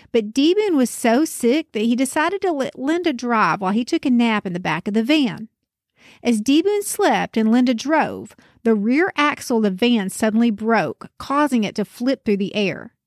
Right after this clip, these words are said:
The back door of the van came open, ejecting D Boone and breaking his neck.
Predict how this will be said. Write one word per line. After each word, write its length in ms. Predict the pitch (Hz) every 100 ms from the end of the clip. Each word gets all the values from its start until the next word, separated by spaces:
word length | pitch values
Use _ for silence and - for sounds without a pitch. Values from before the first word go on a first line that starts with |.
| _ _ _ _ _
The 80 | 208
back 400 | 185 233 339 320
door 280 | 349 330 294
of 60 | 214
the 60 |
van 320 | 196 220 240
came 240 | 269 247 220
open, 520 | 208 220 285 285 285 -
ejecting 640 | 214 - 226 - 277 247
D 160 | 220 233
Boone 360 | 196 170 175 -
and 160 | 208 196
breaking 340 | 190 202 220
his 180 | 208 196
neck. 460 | 180 80 - -